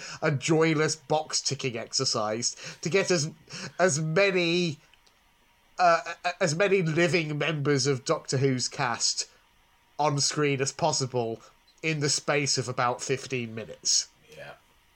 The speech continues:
Speaker 2: So I've put, now the Doctor is the Sixth Doctor. They
Speaker 1: Yes.
Speaker 2: talk to the EastEnders cast and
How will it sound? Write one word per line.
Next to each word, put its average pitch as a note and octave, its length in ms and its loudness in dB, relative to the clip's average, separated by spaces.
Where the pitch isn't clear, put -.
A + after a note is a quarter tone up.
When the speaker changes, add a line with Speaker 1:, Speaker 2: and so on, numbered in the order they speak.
Speaker 2:
So - 180 -4
I've C3+ 200 2
put, E3+ 240 4
now F#3+ 220 8
the F3 140 2
Doctor - 500 4
is C#3 180 -2
the C#3+ 100 -2
Sixth - 460 0
Doctor. - 520 -6
They G#2+ 60 -6
Speaker 1:
Yes. C3 200 2
Speaker 2:
talk F#3+ 400 12
to C#3 120 2
the C3 240 2
EastEnders D3+ 520 4
cast D3+ 540 4
and A#2 460 2